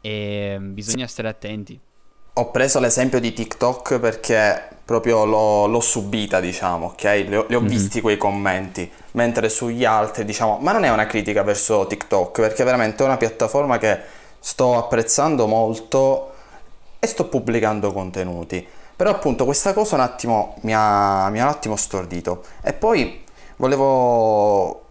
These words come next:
Speaker 2: chiederti un'altra cosa, la struttura, diciamo, della sezione seguiti,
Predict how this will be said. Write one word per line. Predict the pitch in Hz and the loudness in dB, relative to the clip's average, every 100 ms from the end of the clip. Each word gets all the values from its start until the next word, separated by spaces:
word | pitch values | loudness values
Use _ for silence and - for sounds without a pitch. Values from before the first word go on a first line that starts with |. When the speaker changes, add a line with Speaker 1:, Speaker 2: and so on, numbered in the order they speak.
| - | -6
Speaker 2:
chiederti | - 165 123 113 | 0 0 0 0
un'altra | 101 104 104 | -2 0 0
cosa, | 95 87 95 | 0 -2 -2
la | 98 110 113 | 0 0 0
struttura, | - - - 131 - - 170 214 208 | -4 -4 -4 -4 -6 -2 0 2 2
diciamo, | 127 107 127 131 110 | 0 -2 0 0 2
della | 107 107 | 0 0
sezione | 110 - - 156 117 | 0 -2 0 0 0
seguiti, | 113 95 85 76 80 80 | -2 -2 -6 -6 -10 -10